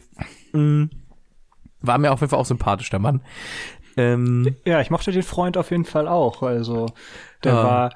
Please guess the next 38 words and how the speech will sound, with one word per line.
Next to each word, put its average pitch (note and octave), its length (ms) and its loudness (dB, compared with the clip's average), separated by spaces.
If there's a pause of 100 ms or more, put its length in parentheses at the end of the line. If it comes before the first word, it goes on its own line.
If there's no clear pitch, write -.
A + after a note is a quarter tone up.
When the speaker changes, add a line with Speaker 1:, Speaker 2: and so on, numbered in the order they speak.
(420)
Speaker 2:
vor-, - 200 -6
aber D3+ 180 2
es C#3+ 100 -2
ist, - 240 -4
du C#3 80 2
bist G3+ 320 -4
auch D3 180 -2
echt - 220 -6
in F#3 80 0
der E3+ 100 0
Bedrulle. D3 540 0
Sie A#2+ 100 -2
fragt - 300 -4
ja C3+ 120 -2
wirklich, D3+ 360 -2
hat D3 160 -4
ihn D3 80 0
ja C3+ 120 2
fünfmal F3+ 520 0
gefragt, D3+ 460 -2 (360)
„Echt - 320 0
jetzt?“ C4+ 320 0 (120)
„Ja, G#3 260 0 (140)
ehrlich.“ F3+ 680 2 (240)
Äh, D3 160 2
was C#3+ 140 0
sollst E3 200 0
du F3+ 40 2
da E3 160 0
auch - 160 -2
machen? A#2 320 -2 (360)
Also, C3+ 520 2 (720)
entweder E3+ 400 2
du D3+ 140 -2
lügst D#3 360 2
von D#3 140 0
vornherein D3+ 720 0
und D#3+ 420 -2